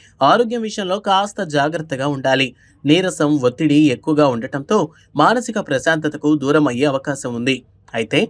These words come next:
కాలక్రమేణా ఆ సమస్యలన్నీ కూడా సద్దుమణుగుతాయి. ధనస్సు రాశి ఆర్థిక స్థితి.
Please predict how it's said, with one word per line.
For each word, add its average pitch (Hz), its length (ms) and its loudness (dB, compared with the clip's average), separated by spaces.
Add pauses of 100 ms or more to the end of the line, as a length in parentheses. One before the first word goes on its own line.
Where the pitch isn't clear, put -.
(280)
కాలక్రమేణా 190 720 0
ఆ 131 80 0
సమస్యలన్నీ 147 640 -2
కూడా 143 320 -2
సద్దుమణుగుతాయి. 123 800 -2 (500)
ధనస్సు 151 460 2
రాశి 180 340 0
ఆర్థిక 160 440 2
స్థితి. 147 360 -4